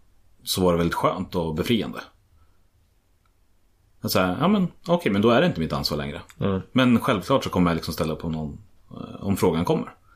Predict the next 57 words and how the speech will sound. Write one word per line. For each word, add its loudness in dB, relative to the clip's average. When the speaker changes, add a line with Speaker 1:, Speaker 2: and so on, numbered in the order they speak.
Speaker 1:
Eller 2
om 6
Alexandra 0
hör -2
av -4
sig. -4
Och 0
som 4
hon 6
gjorde 4
att -2
så 2
här, 2
ja, -2
men 4
kan 0
vi 4
ses? 0
Och -4
så -2
var 4
hon 4
hem 2
till 0
mig 4
i... 0
Vi -8
satt 2
och -2
liksom 2
pratade 2
allmänt 2
i -4
två 2
timmar 2
igår. -2
Speaker 2:
Mm. 4
Speaker 1:
Och 2
bara 4
för 2
att, -8
men 2
ha 4
någonstans 4
att 2
ventilera 2
sig -2
hos -8
någon 2
som -4
förstår. 0
Speaker 2:
Mm. 2
Speaker 1:
Men 4
jag 4
kommer 0
inte -2
föreslå, 0